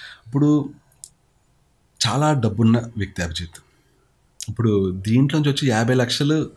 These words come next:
లెక్క కాదు. So ఇలాంటి వాళ్ళు ఏంటంటే పబ్లిసిటీకి, ప్రమోషన్స్‌కి, గెలవడానికి ప్రైజ్ మనీ ఎంతో దానికంటే ఎక్కువ ఖర్చు పెట్టొచ్చు వాళ్ళు కావాలంటే. అంత కెపాసిటీ ఉంది.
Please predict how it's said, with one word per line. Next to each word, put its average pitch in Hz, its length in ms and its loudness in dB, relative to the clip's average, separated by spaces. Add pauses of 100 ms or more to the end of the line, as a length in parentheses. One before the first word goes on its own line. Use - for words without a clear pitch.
(580)
లెక్క 95 300 -2
కాదు. 101 260 -2 (1400)
So 170 500 2
ఇలాంటి 156 280 2
వాళ్ళు 185 220 0
ఏంటంటే 180 580 0 (400)
పబ్లిసిటీకి, 156 680 0
ప్రమోషన్స్‌కి, 131 840 0
గెలవడానికి 123 680 0 (1080)
ప్రైజ్ 120 280 2
మనీ 143 140 4
ఎంతో 123 180 0
దానికంటే 117 300 2
ఎక్కువ 113 200 0
ఖర్చు - 120 -4
పెట్టొచ్చు 101 360 -4
వాళ్ళు 87 140 -6
కావాలంటే. 92 420 -2 (1400)
అంత 110 140 0
కెపాసిటీ 135 360 0
ఉంది. 78 220 -4